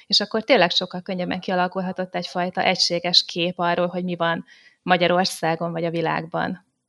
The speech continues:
De most, hogy, ö, mondjuk a Facebookról olvassuk a híreket,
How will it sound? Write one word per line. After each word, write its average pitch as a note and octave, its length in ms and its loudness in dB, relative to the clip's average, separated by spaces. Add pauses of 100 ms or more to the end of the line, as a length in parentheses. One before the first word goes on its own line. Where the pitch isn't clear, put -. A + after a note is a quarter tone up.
De F3+ 120 -4
most, G3+ 320 0
hogy, F3 220 -4
ö, E3+ 220 0 (340)
mondjuk - 240 -8
a F3+ 60 -6
Facebookról F#3 680 -2 (320)
olvassuk F3+ 420 4
a F3+ 40 0
híreket, F#3 800 0